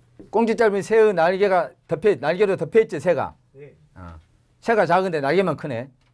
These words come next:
Speaker 1: 예. 이게 학인지 아닌지 잘 몰라. 근데 돌 석자. 돌 옆에 딱 앉아있으니까 아, 학인지 이제 구별돼. 제가 말 재밌게 만든 겁니다. 그래서 제가 봐, 해봐. 확실하다. 학인지 확실하다 이거야. 이건 학입니다. 학.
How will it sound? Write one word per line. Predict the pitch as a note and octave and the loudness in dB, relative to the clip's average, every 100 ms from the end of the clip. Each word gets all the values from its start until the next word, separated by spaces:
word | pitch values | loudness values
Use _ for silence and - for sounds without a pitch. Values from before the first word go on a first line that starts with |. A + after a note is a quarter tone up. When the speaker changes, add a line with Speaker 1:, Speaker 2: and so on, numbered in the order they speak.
| _ D#2+ | _ -20
Speaker 1:
예. | E2 - _ _ _ _ | -20 -20 _ _ _ _
이게 | F3 F3+ | -2 0
학인지 | F3 B3 A#3+ F3+ | 0 -2 0 0
아닌지 | D#3 D#3+ | 0 -2
잘 | C#3 C#3 | -4 -4
몰라. | D#3 A#2 D2+ _ _ - | -4 -4 -8 _ _ -12
근데 | E3+ | -6
돌 | F#3+ A3+ G#3 | 0 2 2
석자. | F#3+ - A2 - _ _ _ | -4 -4 -8 -8 _ _ _
돌 | - A#3+ B3 | 2 4 6
옆에 | A#3+ A3+ | 4 0
딱 | A3+ G#3 | 0 -2
앉아있으니까 | F#3+ A#3 A3 B3 A#3 E3 | 0 0 -2 -4 -2 -2
아, | E3 | 0
학인지 | G#3+ G#3+ D#3+ | -2 -4 -8
이제 | B2+ | -10
구별돼. | A#2+ B2 A2 F2 E2 _ A2 | -10 -10 -10 -12 -18 _ -8
제가 | C#3+ C#3 | -2 0
말 | B2 C#3+ B2+ | 0 -2 -2
재밌게 | A#2+ C#3 C3+ | -8 -8 -8
만든 | G#2 G2+ G2 | -10 -12 -14
겁니다. | F#2 F2 | -14 -16
그래서 | E2+ E2+ C3+ - _ | -16 -14 -14 -14 _
제가 | A2+ G2+ | -10 -8
봐, | F2 - _ | -10 -12 _
해봐. | D#3+ A2+ D2+ _ _ _ _ _ _ _ _ _ _ _ | -4 -4 -6 _ _ _ _ _ _ _ _ _ _ _
확실하다. | - A3 A3+ F3 C3 | -8 -4 0 0 -2
학인지 | A#3 A#3 G3 | -6 -6 -6
확실하다 | F3 - F#3 C3 | -6 -4 -2 -2
이거야. | A#2 G2+ E2+ | -4 -6 -8
이건 | C#3+ E3 | -8 -6
학입니다. | F3 G#3 G3+ C#3+ C3 | -2 -2 -2 -4 0
학. | B2+ D3 | 0 0